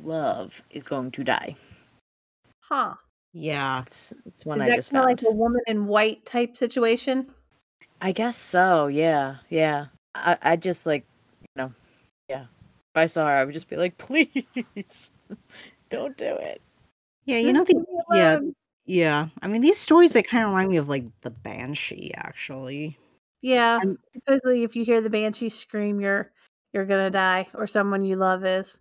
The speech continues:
Speaker 3: Yeah. There's actually, like, um, there's actually this really cool,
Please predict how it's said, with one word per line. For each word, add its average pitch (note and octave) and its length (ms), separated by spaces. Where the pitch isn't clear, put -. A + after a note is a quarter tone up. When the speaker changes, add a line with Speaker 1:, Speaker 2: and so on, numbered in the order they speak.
Speaker 3:
Yeah. D3 500
There's G3 160
actually, E4 480
like, F3 240
um, D#3+ 300
there's F3+ 220
actually B3+ 260
this D#4+ 160
really D#3 540
cool, D3+ 760